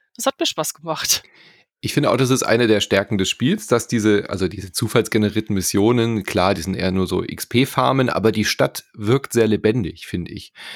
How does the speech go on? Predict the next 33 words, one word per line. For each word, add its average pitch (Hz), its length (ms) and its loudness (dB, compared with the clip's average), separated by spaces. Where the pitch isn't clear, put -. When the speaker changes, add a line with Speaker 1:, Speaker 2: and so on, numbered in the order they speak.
Speaker 1:
Hm, 214 180 -12
Speaker 2:
Also 101 160 0
dieses 98 220 0
Speaker 1:
das 113 100 -2
Speaker 2:
Gotham 127 340 2
Speaker 1:
geht. - 380 -10
Speaker 2:
Naja, 170 300 4
also 135 220 2
im 120 180 0
Sinne 147 220 2
von, 127 320 -2
sie 120 200 0
ist 110 140 -2
sehr 113 140 4
bunt 143 380 0
und 127 240 0
sehr 113 420 2
unterschiedlich. 117 640 -2
Also 98 140 -4
du 107 80 2
merkst 113 420 2
wirklich, 127 440 0
ob - 180 -4
du 113 100 0
im - 220 -6
Hafenviertel 101 720 0
bist 92 380 -2
oder 98 360 2
ob - 200 -6
du 101 100 -2
im 95 260 -2
Business 113 380 0
District - 380 -2